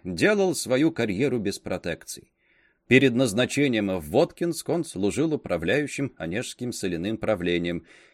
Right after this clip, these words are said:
и, видимо, был у начальства на хорошем счету, иначе бы не получил повышения. В Воткинск Илья Петрович приехал со своей второй женой Александрой Александровной Ассиер.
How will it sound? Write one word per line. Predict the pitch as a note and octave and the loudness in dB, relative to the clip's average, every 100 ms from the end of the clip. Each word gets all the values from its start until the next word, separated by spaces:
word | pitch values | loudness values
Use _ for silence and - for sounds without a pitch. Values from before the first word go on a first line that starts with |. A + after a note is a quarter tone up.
| _ | _
и, | - F#2+ | -2 0
видимо, | E2 E3+ E3 F3+ E3 - | 2 0 2 2 0 -2
был | D#2+ D3+ G3+ | 0 2 2
у | A#2+ | 0
начальства | G#2+ D#2 B2+ E3 D#3+ C3 | -4 -4 -2 -2 -4 -6
на | C3+ A2+ | -6 -4
хорошем | E2+ G2 - G2 | -4 -4 -4 -8
счету, | - F#2+ F2 E2+ - - _ _ _ | -6 -6 -4 -4 -6 -20 _ _ _
иначе | F2+ C#3 - E3 | 0 2 2 2
бы | D#3 | 2
не | D3 | 2
получил | B2 A#2 G2 A#2 G#2+ | 0 -2 0 -2 -2
повышения. | G#2 F#2+ - E2+ A#1 G#1 - _ _ _ - | -2 -2 -2 -4 -6 -14 -20 _ _ _ -18
В | D2+ | -8
Воткинск | D#2 C#3 F#3 - G3+ - E2 | 0 2 2 0 -6 -6 -6
Илья | D#2 F#2+ | -2 -2
Петрович | F2+ - B2+ F3+ F3+ - | -4 -2 0 0 -2 -6
приехал | - F2 E3 F3 E3+ | -6 -2 -2 -2 -4
со | - | -6
своей | - F#2 G#2+ D#3+ | -6 -2 -2 -2
второй | - G#2 A#2+ | -2 0 0
женой | C3 G2+ G2 C3+ | 0 -2 -2 -2
Александрой | - G2 E2 - A#2+ A#2+ B2 | -2 -4 -4 0 0 0 -4
Александровной | - F#2+ F2 - A2 G#2 G#2 G#2 G#2 | -2 -4 -4 -4 -2 -2 -2 -2 -4
Ассиер. | F#2+ G2 - G2+ F2+ C#2+ - | -4 -8 -8 -6 -6 -6 -10